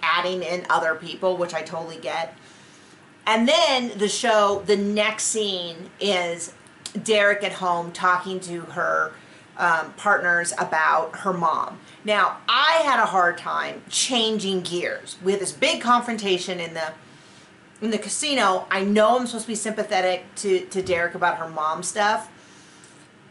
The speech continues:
Um, she hasn't talked to her mom in five years. It sounds really difficult, but I personally struggled to switch gears so quickly. I was sitting here being annoyed at Nebraska,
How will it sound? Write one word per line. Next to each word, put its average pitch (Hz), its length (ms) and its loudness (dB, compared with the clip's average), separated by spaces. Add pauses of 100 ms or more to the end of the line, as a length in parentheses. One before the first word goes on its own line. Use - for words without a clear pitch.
(340)
Um, 180 260 0 (460)
she 220 100 -6
hasn't 214 220 0
talked 226 180 2
to 220 60 -2
her 226 60 -2
mom 196 220 4
in 190 100 -4
five 185 260 0
years. 180 400 0
It 208 80 -2
sounds 233 320 2
really 226 140 0
difficult, 226 460 0
but 196 120 2
I 202 80 2
personally 233 880 -4 (760)
struggled 220 920 0 (100)
to 190 460 4 (200)
switch 233 640 0
gears 208 340 2
so 180 140 2
quickly. 175 380 -4
I 123 80 -2
was 170 120 -4
sitting 254 320 2
here 220 160 2
being 202 200 0
annoyed 185 420 2
at 185 140 -4
Nebraska, 156 720 0